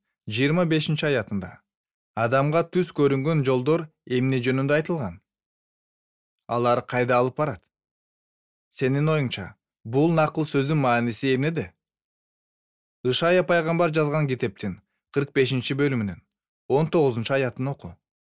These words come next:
Сенин оюңча, бул аятка ылайык, чындыкты айткан жана акыйкаттыкты ачкан ким?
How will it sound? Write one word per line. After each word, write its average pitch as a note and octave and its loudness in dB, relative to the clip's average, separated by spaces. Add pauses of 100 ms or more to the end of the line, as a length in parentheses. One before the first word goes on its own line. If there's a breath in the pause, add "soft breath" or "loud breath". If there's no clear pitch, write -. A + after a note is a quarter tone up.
(580)
Сенин B2+ 0
оюңча, B2+ 0 (320)
бул D3 0
аятка E3 2
ылайык, A#2 -2 (260)
чындыкты D3 -2
айткан E3 0
жана B2 2
акыйкаттыкты D3 -4
ачкан C3+ -2
ким? C3 -6